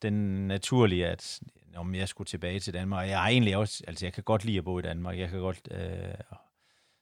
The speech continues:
så, øh, så, så det er egentlig, øh,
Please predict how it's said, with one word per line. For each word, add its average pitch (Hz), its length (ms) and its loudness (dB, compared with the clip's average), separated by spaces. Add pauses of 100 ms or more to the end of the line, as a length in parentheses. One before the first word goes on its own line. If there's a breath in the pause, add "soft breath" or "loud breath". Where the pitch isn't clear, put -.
så, 87 360 0
øh, 80 80 -4 (280)
så, 82 320 -6
så 87 220 -6
det 92 120 0
er 95 100 2
egentlig, 92 340 2 (560)
øh, - 380 -12